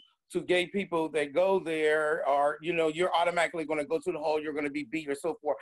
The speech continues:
So automatically, I'm saying to my mind, "I have to do whatever they say do." So instantly, they tore up the cell, they made me get butt naked, stand outside. Anybody there, everybody there can look and see me butt naked. "Okay, I don't care. I'm gonna do whatever you say."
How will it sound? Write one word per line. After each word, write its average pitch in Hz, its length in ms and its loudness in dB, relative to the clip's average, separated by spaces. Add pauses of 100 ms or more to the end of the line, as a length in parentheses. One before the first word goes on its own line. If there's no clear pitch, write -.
(140)
So 190 100 0
automatically, 185 480 2
I'm 180 140 0
saying 175 240 -2
to 170 80 -4
my 143 160 2
mind, 160 280 2 (260)
"I 156 100 -2
have 190 180 0
to 180 80 -4
do 160 160 -6
whatever 185 480 2
they 175 120 2
say 160 280 -2
do." 190 340 0 (240)
So 185 280 2
instantly, 180 720 0
they 151 140 0
tore 196 240 0
up 185 120 -4
the 190 80 0
cell, 175 400 2
they 170 100 0
made 175 200 -2
me 180 80 -2
get 170 240 -2
butt 165 200 0
naked, 156 380 -2
stand 185 260 0
outside. 165 580 2 (580)
Anybody 175 580 2
there, 175 380 2
everybody 180 580 0
there 160 220 0
can 135 180 -8
look 175 240 0
and 131 140 -6
see 180 220 0
me 147 120 -2
butt 151 260 0
naked. 139 320 -2
"Okay, 160 280 0
I 160 100 2
don't 160 220 -6
care. 156 340 0 (300)
I'm 175 80 -2
gonna 180 140 2
do 175 120 -2
whatever 170 300 2
you 151 120 -8
say." 160 360 0